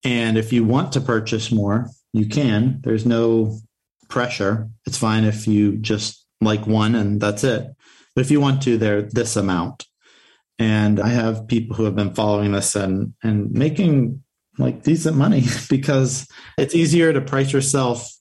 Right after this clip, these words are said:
even when you're new, higher if you're planning to be giving people a session and an image. Like, you're not trying to make them give you money to come over and shoot.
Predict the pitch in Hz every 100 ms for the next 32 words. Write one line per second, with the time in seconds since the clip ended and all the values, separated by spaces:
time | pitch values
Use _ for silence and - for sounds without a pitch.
0 | - 131 127 123 117 107 110 127 120 110
1 | 110 - 123 113 98 95 - 110 - 110
2 | 110 - 117 110 107 107 107 101 98 113
3 | 110 104 98 - 101 - 92 92 90 _
4 | _ - _ - 110 - 104 - 101 92
5 | 92 92 92 87 - - - _ _ _
6 | - 107 110 107 104 101 - 107 101 98
7 | 98 92 90 - - _ _ 104 110 110
8 | 110 107 110 104 104 104 98 98 104 107
9 | 101 101 92 95 95 - 120 95 -